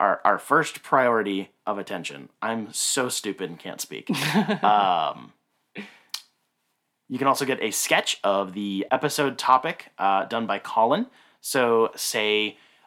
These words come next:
Speaker 1: uh, you came on board for this episode, uh, Colin would need to do a sketch of the two thousand three Daredevil movie,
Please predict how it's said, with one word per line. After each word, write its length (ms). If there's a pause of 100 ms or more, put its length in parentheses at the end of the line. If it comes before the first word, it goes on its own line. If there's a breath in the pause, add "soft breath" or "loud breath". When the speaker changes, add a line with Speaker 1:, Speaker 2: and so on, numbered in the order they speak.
(100)
Speaker 1:
uh, 320
you 240
came 320
on 160
board 240
for 140
this 200
episode, 680
uh, 220
Colin 640 (280 soft breath)
would 520
need 360
to 220
do 220
a 140
sketch 540 (140)
of 420
the 200
two 140
thousand 280
three 180
Daredevil 400
movie, 360